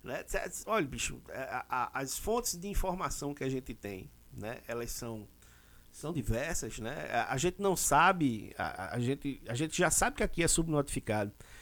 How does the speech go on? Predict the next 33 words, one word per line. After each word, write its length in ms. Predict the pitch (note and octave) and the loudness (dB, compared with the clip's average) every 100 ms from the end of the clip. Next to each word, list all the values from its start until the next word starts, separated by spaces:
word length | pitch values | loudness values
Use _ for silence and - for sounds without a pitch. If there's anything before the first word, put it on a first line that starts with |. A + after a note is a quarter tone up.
| - - | -18 -4
E 60 | A#2 | 0
a 40 | |
gente 300 | A#2+ E3 C3+ | 2 2 6
acha 180 | C3 - | 6 6
porque 220 | B2+ - | 0 -2
o 60 | C3+ | 0
país 260 | B2+ C3 | 0 2
é 60 | C3+ | 0
do 100 | C3+ | 0
primeiro 340 | C3+ A#2+ B2+ | 0 2 2
mundo, 460 | F#2+ F#2 C3+ G#2 F2+ | 0 -2 0 2 2
ou 80 | G2+ | 4
porque 280 | A2 - A2 | 2 2 -2
tem 140 | A#2+ | -4
um 40 | |
outro 240 | A2 C3 - | -2 -2 0
país 260 | A2 G#2 | 0 0
X 260 | - A#2 B2+ | -4 -4 -2
ou 80 | G#2+ | 0
Y, 400 | G2+ B2 - G2 | 0 -2 -4 -6
que 120 | G#2+ | -6
tem 100 | A#2 | -6
uma 80 | A2+ | -6
contabilização 920 | - A2+ A2+ A2+ A#2 G#2 - A2 A#2+ | -8 -4 -2 -2 -4 -4 -2 -2 -2
de, 120 | G#2 | -4
de, 180 | F2+ G2+ | -6 -8
de, 200 | F2+ G2 | -8 -8
de 120 | G#2+ | -8
casos, 400 | - G2+ A#2+ A2 | -4 0 2 2
não 80 | G#2+ | 0
sei 160 | - G#2 | -2 -2
o 40 | |
quê, 200 | - | -2